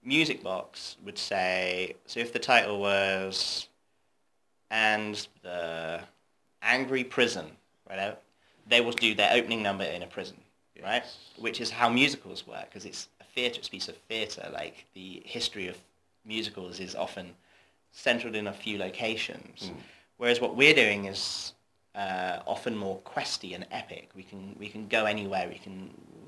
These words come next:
Speaker 1: we're not confined. We're not trying to be confined to that location. We actually actively try to go on an adventure and
Speaker 2: Hmm.
Speaker 1: see different things and meet different characters and
Speaker 2: <laughs>
Speaker 1: give our protagonists problems to solve and situations to get around. Uh,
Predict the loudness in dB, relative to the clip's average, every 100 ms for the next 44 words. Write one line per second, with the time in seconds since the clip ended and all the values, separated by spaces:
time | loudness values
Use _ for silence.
0 | -10 -8 -8 -10 -16 -8 -4 -2 -4 -10
1 | -6 -4 0 8 8 8 2 -8 -10 -8
2 | -8 -8 -6 -6 -8 -10 -8 -8 -10 2
3 | 2 4 0 -4 -6 -6 -16 -12 -6 -4
4 | -2 -4 -8 -8 -10 -12 -20 -20 -20 _
5 | -16 -12 -8 -6 2 2 2 -10 -12 -6
6 | -4 0 -2 -2 -2 0 2 0 -4 -4
7 | -4 -4 -4 4 6 6 2 -8 -14 -10
8 | -6 -4 -4 -4 -8 -14 -6 0 4 4
9 | 4 4 6 4 -4 2 2 2 -4 -6
10 | -8 -10 -6 -6 -6 -10 -14 -16 -18 -20
11 | -18 -10 -6 0 2 0 -6 -6 -4 -4
12 | -4 -6 -8 -12 -20 _ -20 -20 -20 _
13 | _ 6 8 8